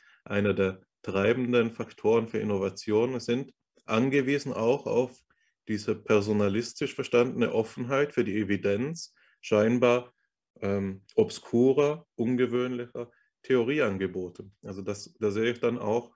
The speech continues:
im breiteren wissenschaftspolitischen Kontext eine Auf-, eine, ja, Verantwortung, die dem Wissenschaftstheoretiker eben mit zukommt und für die es eigentlich nur eine gute Lösung gibt.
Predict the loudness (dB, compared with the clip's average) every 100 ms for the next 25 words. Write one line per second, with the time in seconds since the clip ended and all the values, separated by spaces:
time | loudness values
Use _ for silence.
0 | _ -10 -8 -2 -2 -2 -2 -2 -2 -6
1 | _ _ _ _ -4 -2 -2 -4 -6 -8
2 | -6 -4 -6 -10 -12 -2 -2 -2 -6 -6
3 | -6 -6 -2 -2 -2 -8 _ -8 -4 -2
4 | -4 -6 -10 -8 -6 -6 -4 -4 0 0
5 | 0 -2 -4 -2 -2 -4 -6 _ -8 -6
6 | -4 -4 -6 -8 -12 -2 0 2 0 -2
7 | -6 -4 -4 -4 -10 _ _ _ -4 -4
8 | -2 -4 -2 -2 -2 -4 -2 -2 -2 0
9 | -2 -2 -4 -2 -4 -2 0 2 4 4
10 | 2 -2 _ _ _ -2 4 6 8 6
11 | 4 -2 -4 -8 -12 -20